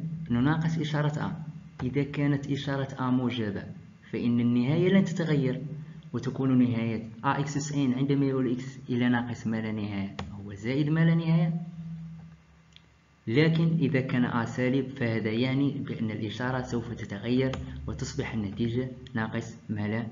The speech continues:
نهاية. في النتيجة الثانية سوف نناقش الحالة الثانية، ألا وهي إذا كان إن فردي. في هذه الحالة، يعني، آه، إن فردي، يعني، كما ترون معي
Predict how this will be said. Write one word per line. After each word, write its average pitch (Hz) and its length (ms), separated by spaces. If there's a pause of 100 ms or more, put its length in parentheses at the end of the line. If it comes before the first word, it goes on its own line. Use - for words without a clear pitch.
نهاية. 101 420 (500)
في - 120
النتيجة 131 360
الثانية 135 480
سوف 123 280
نناقش 117 480
الحالة 120 280
الثانية، 117 460
ألا 120 300
وهي 107 500 (140)
إذا 107 160
كان 101 260
إن 101 280
فردي. 147 380 (580)
في 131 220
هذه 151 160
الحالة، 147 720 (600)
يعني، 120 400 (500)
آه، 120 540 (100)
إن 143 160
فردي، 127 500 (120)
يعني، 110 160
كما 117 260
ترون 117 500
معي 110 260